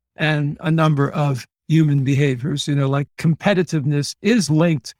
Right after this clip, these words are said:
to testosterone levels in other animals and in humans as well.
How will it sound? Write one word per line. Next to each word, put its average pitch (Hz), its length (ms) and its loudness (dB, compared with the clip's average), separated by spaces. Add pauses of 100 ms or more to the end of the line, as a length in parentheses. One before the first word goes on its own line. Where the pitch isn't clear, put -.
to 175 260 2
testosterone 165 920 -2
levels 139 460 -2 (280)
in 196 180 2
other 160 260 0
animals 151 460 -2
and 156 220 -2 (100)
in 208 180 4
humans 175 460 2
as 123 160 -4
well. 135 340 -2